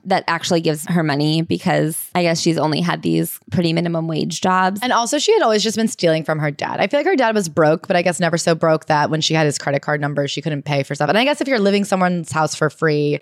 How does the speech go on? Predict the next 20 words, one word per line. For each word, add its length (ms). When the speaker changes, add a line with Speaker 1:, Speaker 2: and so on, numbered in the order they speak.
Speaker 1:
Her 180
expenses 480
were 140
low. 540
So 360
she 160
sees 460
a 80
job 300
on 160
Craigslist, 1120
dominatrix 800
dungeon, 520
no 240
sex, 420
no 180
nudity, 400
no 160
experience 540
necessary. 680